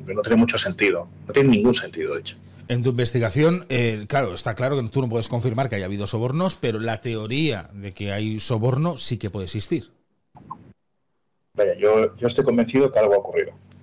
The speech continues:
Speaker 2: Y por eso
Speaker 1: Pero algo ha ocurrido, algo ha ocurrido grave, porque, eh, si mañana el, el jefe del Ministerio Fiscal en Bangkok hiciera bien su trabajo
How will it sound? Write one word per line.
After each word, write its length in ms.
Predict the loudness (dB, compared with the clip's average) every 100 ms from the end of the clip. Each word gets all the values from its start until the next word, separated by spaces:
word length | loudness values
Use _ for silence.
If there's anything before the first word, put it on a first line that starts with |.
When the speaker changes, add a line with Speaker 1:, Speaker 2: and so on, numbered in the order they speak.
| -20 -20 _ _ _ _ _ _
Speaker 2:
Y 120 | -6
por 120 | -2
eso 180 | 2 2
Speaker 1:
Pero 100 | 4
algo 100 | 6
ha 40 | 4
ocurrido, 280 | 2 0 -2 _ _ 2
algo 220 | 4 6
ha 20 |
ocurrido 340 | 4 4 4 4
grave, 360 | 4 2 0 -4
porque, 540 | -4 -4 -2 -2 -2 -4 _ _
eh, 500 | -6 -4 -4 -4 -8 _ -20 -20 _ _ _ -8
si 220 | -2 0
mañana 440 | 4 4 4 2 0
el, 420 | 2 2 0 -2
el 180 | -4 -4
jefe 380 | 0 0 2 2
del 160 | 2
Ministerio 420 | 2 0 2 2 2
Fiscal 420 | -2 0 2 4
en 120 | 4
Bangkok 480 | 2 4 2 2 -6 _ _ _ _ _
hiciera 320 | -10 2 4
bien 160 | 4 2
su 140 | 2
trabajo 580 | 2 4 2 0 -4 -4